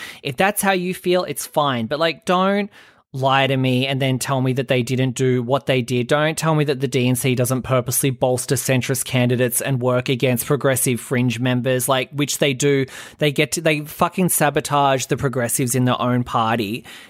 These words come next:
every fucking chance they get, which is why they're so disgusting. But my point is, I was so mad at them for rigging it again after, like, twenty sixteen. I'm like, "Oh my God,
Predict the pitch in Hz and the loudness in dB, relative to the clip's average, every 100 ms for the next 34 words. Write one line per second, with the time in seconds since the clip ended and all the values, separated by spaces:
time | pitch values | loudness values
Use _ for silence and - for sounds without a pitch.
0 | _ - 156 151 170 - 156 - 139 123 | _ -2 0 2 0 2 0 0 0 0
1 | 127 123 - 117 107 117 107 110 123 - | 0 0 0 0 0 -2 -4 -6 -6 -2
2 | 123 117 - 135 123 - - - 113 - | 0 0 -2 0 0 -2 -6 -4 -4 -4
3 | - - 120 135 135 - - - - 160 | -6 -8 -6 -2 -2 -4 -10 -18 -4 -2
4 | 160 - 226 220 139 110 - - 185 247 | 0 0 2 2 0 -4 -4 0 0 2
5 | - 196 180 151 135 131 135 135 110 98 | 2 2 2 4 4 4 2 0 -2 -4
6 | - - 156 135 127 135 127 113 123 110 | -8 -2 0 2 2 2 2 0 -2 -4
7 | 98 113 117 135 113 104 - - 131 120 | -4 -6 -6 -6 -6 -6 -8 -4 -2 -2
8 | 143 123 139 127 123 113 123 131 110 135 | -2 -2 0 0 0 -2 -2 -4 -2 -2
9 | 127 110 | 0 -2